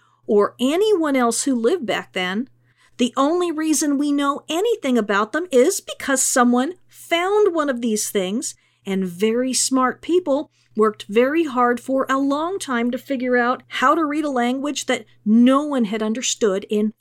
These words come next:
thousands of years. So archaeology is like a treasure hunt, but not like how Indiana Jones does it, because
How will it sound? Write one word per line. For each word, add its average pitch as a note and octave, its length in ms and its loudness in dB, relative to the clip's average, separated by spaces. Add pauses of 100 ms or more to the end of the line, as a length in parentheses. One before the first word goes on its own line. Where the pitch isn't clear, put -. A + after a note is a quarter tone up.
(120)
thousands G3+ 560 -2
of F#3+ 100 -6
years. A3 520 -4 (460)
So C4 360 2
archaeology A#3 1120 0
is A#3 460 4
like G3 260 0
a A3+ 80 -2
treasure B3 560 -2
hunt, G3 400 -8 (500)
but C4 260 2
not C#4 360 4
like F#4+ 240 0
how E4 220 0
Indiana B3 500 -2
Jones C4+ 500 -2
does G#3 300 0
it, - 220 -2 (260)
because B3+ 400 2